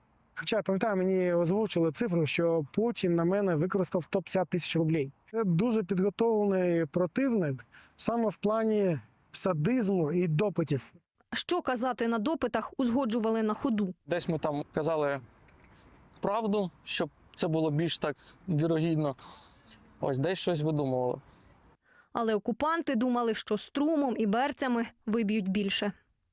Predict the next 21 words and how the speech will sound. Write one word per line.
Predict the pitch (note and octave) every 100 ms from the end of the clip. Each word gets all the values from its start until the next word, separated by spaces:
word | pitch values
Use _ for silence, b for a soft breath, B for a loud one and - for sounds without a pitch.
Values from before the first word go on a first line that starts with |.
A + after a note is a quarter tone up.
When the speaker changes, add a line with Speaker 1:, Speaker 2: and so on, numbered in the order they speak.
| _ _ -
Speaker 1:
Чи | - A#3
можна | A3+ C4+ B3 F3+ F#3+
взагалі | D#3+ G#3 G#3+
підготуватися | F#3 E3+ F3+ G3+ G3+ F#3 F3+
до | D#3
того, | A#3 A3 B3+ A3+ D#3+ C3 - - -
що | - - F#3+ F#3 F3+ F3 E3+
тобою | - F#3+ E3 A3+ G#3+ F#3
будуть | E3 F#3 F3+
грати | D#3+ F#3+ G3 G3+ F3+ D3+
у | F#3
футбол? | - F#3 D#3+ F3+ D3 A2+ B B B B -
Тридцять | - G#3+ F#3 F#3
осіб — | F3 A3+ A3+ -
це | - G3
як | E3+ - - -
для | E3+ F3+
уяви, | F#3 G#3 F#3+
як | F3+
в | -
Колізеї. | F#3+ F#3+ E3 F3 C#3+ B2+